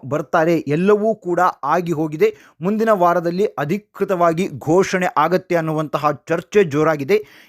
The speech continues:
ಈ ಬಗ್ಗೆ ನಾವು ಕೂಡ ಒಂದು ವರದಿಯನ್ನ ನಿಮ್ಮ ಮುಂದೆ ಇಟ್ಟಿದ್ವಿ, ಅದು ಮೊನ್ನೆಯ ಬೆಳವಣಿಗೆ ಆಗಿತ್ತು.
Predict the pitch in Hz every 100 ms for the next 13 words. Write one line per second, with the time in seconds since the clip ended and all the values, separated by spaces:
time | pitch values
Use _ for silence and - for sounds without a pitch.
0 | - 185 196 196 175 208 151 131 156 196
1 | 233 - 202 190 175 170 202 127 117 147
2 | 185 196 180 185 - 143 175 196 180 165
3 | 160 147 151 143 226 - - - 156 170
4 | 226 143 139 175 226 196 202 160 127 151
5 | 170 143 139 208 170 131 - 156